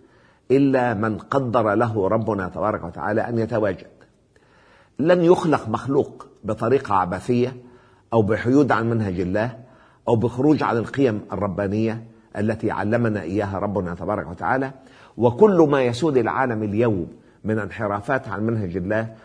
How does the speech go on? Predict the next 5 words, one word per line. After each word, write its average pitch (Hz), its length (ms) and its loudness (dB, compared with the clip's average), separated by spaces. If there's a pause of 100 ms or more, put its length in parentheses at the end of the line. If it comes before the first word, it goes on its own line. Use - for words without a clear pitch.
(120)
خارج 113 720 0
خروجاً 95 720 -4 (100)
كاملاً 117 600 2 (520)
عن 110 260 -2 (180)
الإيمان 104 680 -4